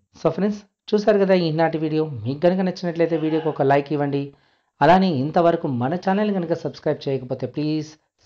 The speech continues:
సబ్స్క్రైబ్ చేయండి. మీ ఫ్రెండ్స్తో కూడా షేర్ చేసుకోండి, ఎందుకంటే వాళ్ళు కూడా తెలుసుకుంటారు. And నాకు కూడా ఎంతో ఎంకరేజ్‌మెంట్‌గా ఉంటుంది. మరిన్ని మంచి వీడియోలు చేయడానికి నాకు ఎంతో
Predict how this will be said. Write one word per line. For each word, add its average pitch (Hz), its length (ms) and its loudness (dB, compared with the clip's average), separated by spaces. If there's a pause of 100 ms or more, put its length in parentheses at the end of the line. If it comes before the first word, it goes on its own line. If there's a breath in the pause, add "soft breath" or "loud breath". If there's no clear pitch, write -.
సబ్స్క్రైబ్ 123 500 -2
చేయండి. 107 300 -8 (420)
మీ 151 140 2
ఫ్రెండ్స్తో 190 360 0
కూడా 202 180 2
షేర్ 190 240 0
చేసుకోండి, 175 320 -2
ఎందుకంటే 165 300 -2
వాళ్ళు 147 220 4
కూడా 151 180 -2
తెలుసుకుంటారు. 135 580 -2
And 131 100 -6 (460)
నాకు 135 420 4
కూడా 160 160 6 (100)
ఎంతో 143 260 -2
ఎంకరేజ్‌మెంట్‌గా 139 680 -4
ఉంటుంది. 139 240 -4 (140)
మరిన్ని 214 340 2 (140)
మంచి 208 220 -2 (100)
వీడియోలు 190 280 2
చేయడానికి 160 340 2
నాకు 135 160 -6 (200)
ఎంతో 135 240 -2